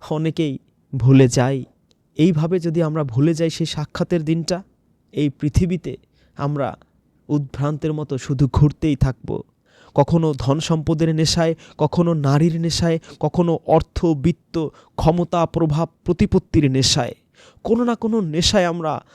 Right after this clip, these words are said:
উদ্ভ্রান্তের মতো দিশেহারার হয়ে ঘুরতেই থাকব, ঘুরতেই থাকব। আমাদের আলটিমেট টার্গেট জান্নাতে যাওয়া আর আমাদের হবে না। এজন্য যদি আমরা জান্নাতে যেতেই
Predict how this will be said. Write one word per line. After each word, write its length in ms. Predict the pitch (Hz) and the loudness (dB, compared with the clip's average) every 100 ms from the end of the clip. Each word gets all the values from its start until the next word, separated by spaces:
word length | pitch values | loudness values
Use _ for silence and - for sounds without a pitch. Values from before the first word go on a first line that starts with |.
| - - | -14 -2
উদ্ভ্রান্তের 640 | 180 139 143 170 170 175 | -2 0 -4 -2 -2 -4
মতো 220 | 170 165 160 | -2 -2 -2
দিশেহারার 640 | 135 151 185 156 160 160 156 - _ _ - | -2 -2 -4 -2 0 0 -4 -14 _ _ -2
হয়ে 300 | 190 214 175 139 _ _ - | 6 8 8 0 _ _ -10
ঘুরতেই 580 | 127 143 165 - 165 190 | 4 6 6 2 0 2
থাকব, 340 | - 151 135 139 123 | 2 0 -2 -4 -2
ঘুরতেই 420 | 131 147 - 143 | -4 -4 -6 -6
থাকব। 320 | 160 156 139 135 117 - - | -2 -2 0 -4 -4 -10 -8
আমাদের 320 | 147 156 156 | -2 0 0
আলটিমেট 480 | 135 151 - 160 156 - | 0 -2 -4 -6 -6 -4
টার্গেট 360 | 143 143 143 - 123 | -2 0 0 0 -2
জান্নাতে 440 | 139 147 147 139 135 | -4 -2 -4 -2 -2
যাওয়া 360 | 127 123 143 123 - - - 123 | 0 0 -2 -4 -8 -18 -2 2
আর 100 | 151 | 2
আমাদের 340 | 170 139 123 123 | 2 0 0 0
হবে 300 | 120 117 120 | 0 0 0
না। 140 | 53 - - _ _ | -2 -6 -12 _ _
এজন্য 360 | - 147 175 175 180 - _ 135 | 2 2 2 -2 -6 -10 _ 0
যদি 220 | 165 165 | 4 6
আমরা 220 | 170 165 156 123 | 4 4 0 2
জান্নাতে 400 | 139 151 160 156 | 0 0 -2 -2
যেতেই 420 | 139 139 135 165 | -2 -2 0 0